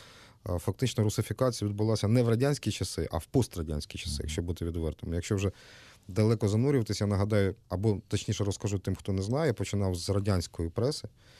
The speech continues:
Speaker 1: Так от, для того, щоб працювати в українській пресі радянській, треба було знати українську мову, тому що російською мовою виходило, якщо не помиляюся, три газети.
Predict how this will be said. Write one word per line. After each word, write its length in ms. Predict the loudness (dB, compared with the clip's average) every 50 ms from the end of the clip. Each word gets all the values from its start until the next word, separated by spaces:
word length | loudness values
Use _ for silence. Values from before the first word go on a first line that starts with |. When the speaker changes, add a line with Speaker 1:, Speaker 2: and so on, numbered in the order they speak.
| -20 -20 -20 -20 -14 _
Speaker 1:
Так 160 | -6 -4 -2
от, 80 | -2 0
для 80 | 0 0
того, 160 | 2 2 0
щоб 160 | 0 -2 -4
працювати 460 | -4 -4 -2 0 0 0 0 0 -4
в 80 | -6 -4
українській 440 | -2 0 0 0 0 -2 -2 -4 -2
пресі 360 | 0 2 0 0 0 0 -2
радянській, 460 | -2 0 -2 -2 -4 -4 -4 -6 -8
треба 220 | -4 -2 -2 -2 0
було 140 | 0 0 2
знати 260 | 2 0 0 0 -2
українську 380 | 0 2 2 2 2 0 0
мову, 360 | 0 2 4 4 2 2 -2 -4
тому 260 | -4 -2 0 0 0
що 160 | 0 0 0
російською 440 | -2 0 0 0 -2 0 0 -2 0 2
мовою 200 | 2 2 2 0
виходило, 380 | 0 0 -2 -2 -2 0 -2 -2
якщо 160 | 0 0 0
не 80 | 0
помиляюся, 420 | 0 0 0 2 4 2 2 2 0
три 280 | 0 2 4 4 4
газети. 520 | 4 4 2 0 0 -4 -6 -6 -8 -12